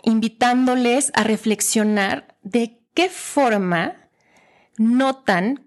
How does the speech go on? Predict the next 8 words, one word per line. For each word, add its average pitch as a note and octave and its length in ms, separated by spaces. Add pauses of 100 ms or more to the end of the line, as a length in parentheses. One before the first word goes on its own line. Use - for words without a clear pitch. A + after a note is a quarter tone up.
que, A#3 680
em, G3 680 (1400)
el A3 160
género B3 560
a G3 120
través G#3 360
del A#3 160
cual A3+ 480